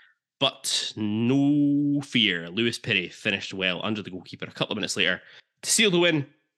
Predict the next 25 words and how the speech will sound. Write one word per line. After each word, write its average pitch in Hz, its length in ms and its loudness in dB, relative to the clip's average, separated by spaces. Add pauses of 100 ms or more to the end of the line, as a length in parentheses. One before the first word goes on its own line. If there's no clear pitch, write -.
(420)
and 104 240 2
move 101 220 0
the 104 80 0
young 98 240 0
team 92 320 -8 (100)
into 87 680 -8
the 92 80 -4
next - 480 -6
round. 90 500 -4
And 95 100 -8
on 98 140 -6
to - 80 -16
the - 80 -6
women's 120 260 0
team. 120 240 2 (240)
Three 156 220 0
changes 117 460 0
to - 140 -6
Emma 95 200 -4
Hunter 98 320 -4
and 92 260 -4
Gavin 90 300 -4
Beath's 107 240 -2
starting 101 320 0
eleven 107 320 2